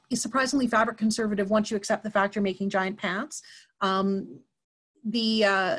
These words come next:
the, the design, though, the way the crotch and the, and the butt is done,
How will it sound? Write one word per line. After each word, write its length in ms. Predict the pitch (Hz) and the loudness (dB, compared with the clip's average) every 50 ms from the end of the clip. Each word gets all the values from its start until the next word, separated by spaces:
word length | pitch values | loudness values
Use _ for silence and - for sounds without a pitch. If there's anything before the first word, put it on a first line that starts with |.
| - - | -4 -8
the, 300 | 214 190 220 220 214 208 | -6 -2 -2 0 0 -2
the 180 | 190 190 208 202 | -2 -2 0 0
design, 420 | 190 208 190 226 226 247 262 254 | 0 0 2 2 2 4 4 4
though, 220 | 240 233 220 214 | 4 4 4 2
the 80 | 208 208 | 2 2
way 140 | 196 214 202 | 2 2 2
the 100 | 202 208 | 0 -2
crotch 400 | 202 - - 220 208 214 - - | -4 -2 0 2 2 2 2 0
and 140 | 226 214 202 | 2 2 2
the, 260 | 196 190 196 202 - | 2 2 0 -2 -2
and 160 | 208 202 196 | -2 0 0
the 60 | 196 | 0
butt 240 | 180 - 214 226 - - | 2 2 2 2 2 0
is 180 | 220 180 180 | -4 -6 -2
done, 360 | 175 202 190 190 185 185 202 | 0 0 0 0 0 -2 -4